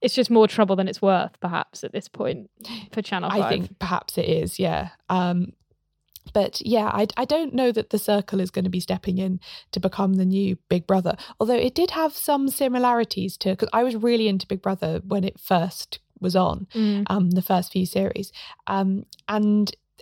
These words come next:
Speaker 2: obviously they m-, made an homage to it in their choice of narrator, um, who was, uh, Sa-, Sarah from Bolton. Was that also
Speaker 1: Yeah,
Speaker 2: Sophie
Speaker 1: yeah.
Speaker 2: from Bolton? Um, you know, like, strong sort of regional accent,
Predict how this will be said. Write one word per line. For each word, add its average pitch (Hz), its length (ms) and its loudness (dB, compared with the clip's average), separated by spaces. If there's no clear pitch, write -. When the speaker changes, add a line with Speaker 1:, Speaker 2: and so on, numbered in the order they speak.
Speaker 2:
obviously 220 480 2
they 190 360 2
m-, 196 100 -4
made 196 300 2
an 185 100 0
homage 185 400 2
to - 120 -4
it 175 100 -2
in 190 120 -2
their 190 120 -2
choice 190 360 -4
of 190 180 -6
narrator, 185 640 -2
um, 190 340 -2
who 190 240 4
was, 190 380 -2
uh, 190 140 -2
Sa-, 185 540 2
Sarah 202 460 2
from 196 260 0
Bolton. 269 760 -2
Was 247 100 -10
that 233 120 2
also 226 60 8
Speaker 1:
Yeah, 196 240 8
Speaker 2:
Sophie 190 140 4
Speaker 1:
yeah. 190 160 4
Speaker 2:
from 226 60 2
Bolton? 262 460 0
Um, 190 440 2
you 214 100 4
know, 180 320 2
like, 175 240 0
strong 185 460 0
sort - 200 -2
of 175 60 -6
regional 185 480 -2
accent, 175 540 -4